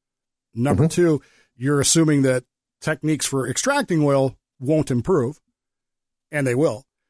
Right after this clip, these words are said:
Speaker 1: And number three, you're assuming that geological forces that created oil in the first place have ceased. And they haven't. So, <laughs>
Speaker 2: Yeah.
Speaker 1: you know, peak oil was,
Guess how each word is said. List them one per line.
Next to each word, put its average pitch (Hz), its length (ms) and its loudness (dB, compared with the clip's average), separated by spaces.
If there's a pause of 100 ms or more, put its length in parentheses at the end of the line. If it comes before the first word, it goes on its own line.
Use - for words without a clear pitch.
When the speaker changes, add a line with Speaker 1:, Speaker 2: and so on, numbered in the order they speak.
(300)
Speaker 1:
And 170 200 -2
number 196 240 0
three, 233 280 -2
you're 190 200 2
assuming 180 460 2
that 151 160 2 (1080)
geological 156 680 0
forces 151 360 0
that 135 140 0
created 156 400 0
oil 156 220 2
in 143 80 2
the 127 60 0
first 214 220 -4
place - 240 -2
have 147 120 0
ceased. - 460 -2 (1300)
And 156 140 -2
they 190 80 0
haven't. 220 400 -2 (380)
So, 165 400 0 (380)
<laughs> - 360 -20
Speaker 2:
Yeah. 87 180 -4 (200)
Speaker 1:
you 120 140 -10
know, 92 180 -16 (340)
peak 139 260 -8
oil 117 280 0
was, 113 220 -4